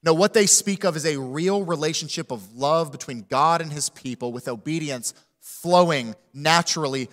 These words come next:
from that relationship, an obedience which leads to life and life abun-,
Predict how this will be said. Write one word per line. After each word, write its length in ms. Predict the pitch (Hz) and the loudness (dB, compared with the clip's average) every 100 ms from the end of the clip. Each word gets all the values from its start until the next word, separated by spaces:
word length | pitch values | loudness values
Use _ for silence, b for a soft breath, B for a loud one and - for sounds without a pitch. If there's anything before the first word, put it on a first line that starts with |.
| _ | _
from 480 | - 180 170 165 - | -4 2 2 2 -2
that 260 | 123 139 127 | 2 2 2
relationship, 680 | 131 131 127 120 - 113 - | -4 -4 -4 -8 -10 -10 -8
an 100 | 143 | -4
obedience 640 | 143 107 165 170 180 165 | -4 -4 -4 -2 -4 -6
which 220 | 139 135 131 | -8 -10 -8
leads 280 | 143 135 | -8 -8
to 100 | - | -8
life 360 | 110 120 135 139 | -4 -2 -2 -4
and 140 | 110 | -8
life 320 | 107 113 117 - | -6 -6 -6 -12
abun-, 460 | 104 92 101 104 | -12 -12 -12 -14